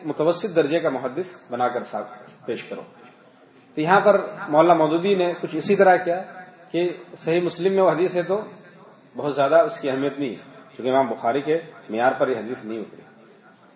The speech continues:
آج کل کے زمانے میں اس طرح کے شوسے بھی لوگ چھوڑتے ہیں اور بہت سارے جو دانشور کہلانے والے ہیں یہ لوگ اس طرح کے شوسے پھیلاتے ہیں کہ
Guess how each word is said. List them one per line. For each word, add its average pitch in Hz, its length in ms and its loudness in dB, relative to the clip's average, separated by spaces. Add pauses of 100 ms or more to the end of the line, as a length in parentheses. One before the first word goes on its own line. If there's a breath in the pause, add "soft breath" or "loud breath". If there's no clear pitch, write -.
(280)
آج 156 180 2 (120)
کل 165 100 -2
کے 160 120 -2
زمانے 139 320 -2
میں 180 120 -6
اس - 140 -14
طرح 151 140 4
کے 156 140 -2
شوسے 147 360 -6
بھی 175 240 -10 (680)
لوگ 123 180 -2
چھوڑتے 123 400 -2
ہیں 98 120 -8 (600)
اور 139 140 8
بہت 127 240 2
سارے 135 360 4 (320)
جو 123 100 0
دانشور 127 460 -2
کہلانے 131 400 4
والے 131 220 2
ہیں 107 200 -8 (440)
یہ 120 100 0
لوگ 156 140 0
اس - 180 -8
طرح 127 140 2
کے 135 120 -2
شوسے 147 420 -6 (180)
پھیلاتے 123 360 0
ہیں 196 160 -4 (560)
کہ 214 220 -4